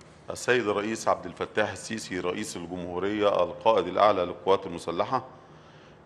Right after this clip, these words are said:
الحضور الكريم، اسمحوا لي أن أتقدم لسيادتكم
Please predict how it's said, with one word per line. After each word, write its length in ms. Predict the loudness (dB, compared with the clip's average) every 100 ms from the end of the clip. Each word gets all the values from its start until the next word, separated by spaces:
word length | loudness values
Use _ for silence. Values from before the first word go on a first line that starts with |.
| -2
الحضور 400 | -2 -2 0 0
الكريم، 500 | 2 2 2 0 -4 -12 -20 -20 -20 -12 -10
اسمحوا 400 | -2 -2 0 0
لي 160 | 0
أن 100 | 0
أتقدم 580 | 0 0 -2 0 0 -2
لسيادتكم 760 | -2 0 2 2 0 -4 -6